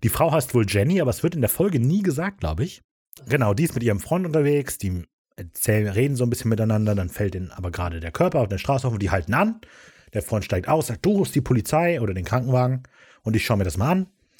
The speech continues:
Dann beugt sich der Mann also runter zu dem, der auf der Straße liegt und dreht den Kopf und der lässt sich schön Zeit.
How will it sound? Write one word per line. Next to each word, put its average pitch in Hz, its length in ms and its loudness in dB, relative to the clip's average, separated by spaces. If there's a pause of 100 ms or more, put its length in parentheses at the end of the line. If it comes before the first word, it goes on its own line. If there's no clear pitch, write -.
(260)
Dann 87 140 -14
beugt 82 200 -14
sich 82 120 -16
der 82 100 -8
Mann 82 200 -10
also 78 180 -14
runter 143 320 0
zu - 100 -8
dem, 113 200 0
der 85 100 -2
auf - 60 -8
der 95 100 -8
Straße 117 400 -2
liegt 113 420 2
und 92 100 -6
dreht 90 200 -2
den 82 100 -6
Kopf 131 240 0
und 92 140 0
der 127 100 4
lässt 139 200 0
sich 104 140 -2
schön 156 360 0
Zeit. 131 580 2